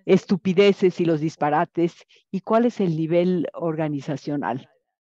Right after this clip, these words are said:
¿Qué quiero decirles con esto? Todos nosotros tienen una cierta tolerancia respecto a las estupideces que puede uno manejar.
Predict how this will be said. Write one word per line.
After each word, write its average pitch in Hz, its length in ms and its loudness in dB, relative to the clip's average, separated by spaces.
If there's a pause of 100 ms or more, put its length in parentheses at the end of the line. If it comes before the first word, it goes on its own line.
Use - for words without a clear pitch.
(400)
¿Qué 285 120 0
quiero 285 240 2
decirles 190 460 0
con 190 200 -2
esto? 170 320 -2 (2000)
Todos 277 280 4
nosotros 220 840 0
tienen 202 300 2
una 196 240 2
cierta 196 440 0
tolerancia 170 840 -2
respecto 165 880 -2 (100)
a 151 240 2 (760)
las 170 500 -4 (320)
estupideces 180 920 -2
que 165 120 -4
puede 170 240 0
uno 165 180 0
manejar. 147 480 -4